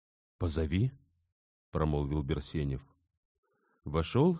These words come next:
слесарь. Берсенев узнал в нем портного,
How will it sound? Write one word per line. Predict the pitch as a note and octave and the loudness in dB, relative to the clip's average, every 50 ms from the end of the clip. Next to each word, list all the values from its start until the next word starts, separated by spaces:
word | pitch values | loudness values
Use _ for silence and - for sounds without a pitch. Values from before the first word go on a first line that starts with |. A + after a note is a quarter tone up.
| - - | -4 -12
слесарь. | - - - F#2+ F2+ D#2 C#2+ - - - - - _ _ _ _ _ _ _ _ _ _ _ _ _ - | -6 0 2 4 4 4 2 0 -4 -10 -12 -16 _ _ _ _ _ _ _ _ _ _ _ _ _ -10
Берсенев | D#2 D#2 D2+ F#2 F#2 F#2 - B2 B2 A#2+ A#2 G2+ - - | -2 2 4 4 4 4 4 4 6 6 6 4 2 0
узнал | G2+ F2+ D#2+ F2+ G2+ G#2+ G#2+ G2 | -2 0 2 4 4 4 4 4
в | E2 D#2 | 2 2
нем | G2 G#2 F#2 E2 | 4 4 4 4
портного, | - G2 F#2 - - A2+ A#2+ G2+ D#2 C#2 B1+ A#1+ - | 2 0 0 0 0 2 2 2 2 0 -2 -6 -8